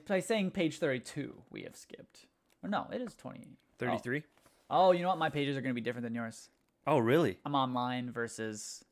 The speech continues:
Speaker 2: And it's
Speaker 1: in the
Speaker 2: not,
Speaker 1: book.
Speaker 2: it's, this isn't page thirty-two for you? Or thirty-three?
Speaker 1: No, it is not. That is page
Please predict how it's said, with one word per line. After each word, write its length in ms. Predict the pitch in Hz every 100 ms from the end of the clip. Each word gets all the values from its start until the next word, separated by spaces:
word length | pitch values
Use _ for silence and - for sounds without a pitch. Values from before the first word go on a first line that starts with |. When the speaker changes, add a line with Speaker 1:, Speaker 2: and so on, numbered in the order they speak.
| _ _
Speaker 2:
And 120 | 131
it's 180 | 123 -
Speaker 1:
in 60 | 135
the 60 |
Speaker 2:
not, 180 | 131 127
Speaker 1:
book. 180 | 120 - _ -
Speaker 2:
it's, 200 | 127 - 135
this 220 | - 135 143
isn't 260 | 131 127
page 280 | 123 127 -
thirty-two 400 | - 117 110 123
for 140 | -
you? 160 | 131 143 135 _
Or 100 | 127
thirty-three? 520 | - 127 110 120 131 139 _ - -
Speaker 1:
No, 220 | 135 127 117
it 80 | 110
is 120 | 107
not. 360 | 110 113 110 107
That 160 | 120 117
is 100 | 117
page 880 | - 113 110 107 107 110 - -